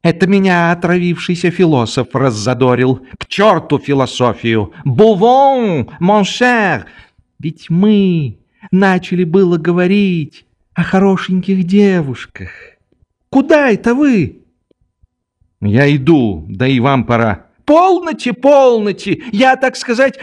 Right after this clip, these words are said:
открыл перед вами всё моё сердце, а вы даже и не чувствуете такого яркого доказательства дружбы. <laughs> Ну, в вас мало любви, мой поэт. Но постойте,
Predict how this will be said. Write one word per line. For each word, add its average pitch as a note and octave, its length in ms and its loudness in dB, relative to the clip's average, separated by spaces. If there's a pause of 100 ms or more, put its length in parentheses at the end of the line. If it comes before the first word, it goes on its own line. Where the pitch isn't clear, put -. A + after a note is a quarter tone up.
открыл B3+ 540 -2
перед B3 280 -4
вами C4 300 2
всё C4+ 340 0
моё B3+ 220 0
сердце, B3 720 -2 (260)
а A#3 100 0
вы C4+ 140 2
даже B3 260 0
и B3 60 -2
не B3 140 0
чувствуете A#3 560 -2
такого A3+ 320 2
яркого A3+ 520 0 (160)
доказательства A3+ 840 0
дружбы. G#3 580 0
<laughs> D4 100 -10 (680)
Ну, A#3 220 2 (120)
в A#3+ 120 0
вас B3 280 2
мало B3+ 300 0
любви, B3+ 500 -2
мой A#3+ 280 2
поэт. B3+ 720 -2 (180)
Но A3+ 140 4
постойте, D#3 880 0